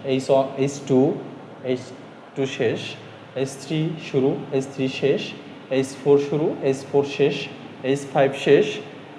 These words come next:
সরি, শু-, শুরু, এইচ ফাইভ শেষ, এইচ সিক্স শুরু, এইচ সিক্স শেষ। তো আমাদের মূলত এই এইচ হেডিং ট্যাগদের কাজ কী, সেটাই হচ্ছে মুখ্য বিষয়।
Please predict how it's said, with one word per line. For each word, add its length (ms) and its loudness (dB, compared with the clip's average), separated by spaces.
সরি, 300 0
শু-, 340 0
শুরু, 180 4
এইচ 240 2
ফাইভ 180 6
শেষ, 280 4
এইচ 140 2
সিক্স 360 0
শুরু, 180 2
এইচ 140 0
সিক্স 380 -2
শেষ। 300 2
তো 60 4
আমাদের 320 6
মূলত 280 4
এই 260 6
এইচ 260 8
হেডিং 380 8
ট্যাগদের 480 6
কাজ 220 12
কী, 140 -2
সেটাই 260 10
হচ্ছে 160 2
মুখ্য 280 2
বিষয়। 340 0